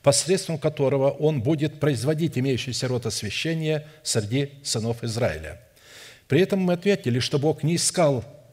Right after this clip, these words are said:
какую-то группу людей, скреплённых общим союзом, посвятившим себя Богу. Бог искал одного человека,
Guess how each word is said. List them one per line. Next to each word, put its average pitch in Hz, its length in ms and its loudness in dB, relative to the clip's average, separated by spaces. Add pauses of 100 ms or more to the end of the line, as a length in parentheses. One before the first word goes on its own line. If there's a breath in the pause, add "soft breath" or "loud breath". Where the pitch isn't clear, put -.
(120)
какую-то 151 680 4
группу 156 340 0
людей, 170 340 2
скреплённых 131 560 -2
общим 139 300 -2
союзом, 120 600 -2 (360 loud breath)
посвятившим 147 760 -2
себя 147 320 0
Богу. 101 380 -2 (340 loud breath)
Бог 185 240 2
искал 165 300 2
одного 160 320 0
человека, 143 760 -2